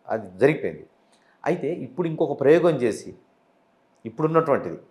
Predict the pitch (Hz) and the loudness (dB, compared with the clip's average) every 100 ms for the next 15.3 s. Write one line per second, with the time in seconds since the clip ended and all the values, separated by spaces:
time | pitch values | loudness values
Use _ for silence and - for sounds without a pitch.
0 | _ 101 - 151 120 120 117 143 131 95 | _ -18 -2 0 0 2 2 2 -2 -4
1 | 135 - 113 147 156 156 151 123 135 147 | -8 -6 -4 -4 -4 -2 -2 -4 -6 -6
2 | 120 120 139 127 117 123 - 110 98 98 | -6 -6 -6 -6 -10 -14 -8 -8 -6 -8
3 | 104 - _ _ 127 151 156 214 - 98 | -10 -16 _ _ -8 -6 -8 -8 -8 -6
4 | 151 196 190 196 208 165 165 135 80 73 | -4 -4 -4 -6 -6 0 0 0 -2 -6
5 | 71 73 _ _ _ _ _ _ _ _ | -12 -18 _ _ _ _ _ _ _ _
6 | _ _ 98 143 180 175 151 165 165 165 | _ _ -4 -2 -2 -2 -2 0 2 0
7 | 165 143 160 185 160 175 123 78 - - | -2 -4 -4 -6 -6 -2 -2 -2 -14 -20
8 | _ 104 131 151 151 131 127 123 78 156 | _ -6 -2 -4 -4 -6 -2 -4 -2 -8
9 | 254 - _ _ 95 120 170 175 196 175 | -10 -20 _ _ -4 4 4 4 2 2
10 | 160 170 151 147 98 - _ _ _ _ | -2 0 -2 -2 -8 -14 _ _ _ _
11 | _ _ 98 156 175 165 165 175 185 165 | _ _ 0 2 4 4 2 2 2 2
12 | 160 151 185 170 117 87 107 123 143 156 | 0 0 -2 -2 -4 -4 0 2 2 0
13 | 170 226 - 131 156 160 170 139 180 165 | 0 2 0 0 2 2 0 -2 2 2
14 | 110 87 92 - 165 160 156 170 165 156 | 2 -4 -6 -6 -4 -4 -6 -4 -2 -2
15 | 156 143 90 | 0 -2 -2